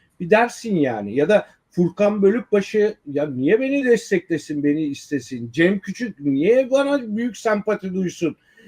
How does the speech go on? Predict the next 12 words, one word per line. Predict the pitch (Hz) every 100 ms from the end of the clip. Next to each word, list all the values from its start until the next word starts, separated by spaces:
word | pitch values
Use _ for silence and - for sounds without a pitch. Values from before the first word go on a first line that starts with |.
| - _ -
E, | 147 147 147 151 -
Abdülkadir | 226 233 214 214 220 233
Selvi, | - 175 202 226 240 196 _ _ -
e, | 156 160 160 156
neden | 170 233 294 294
peşimden | 294 285 285 269 254
sürüklensin?" | - 220 214 - 196 185 180 175
diye | 240 349
bir | 359 - _ _ 190
durur, | 220 202 262 311 339 _
düşünürsünüz | 240 - 285 277 - 170 233 302
ama | 208 196 214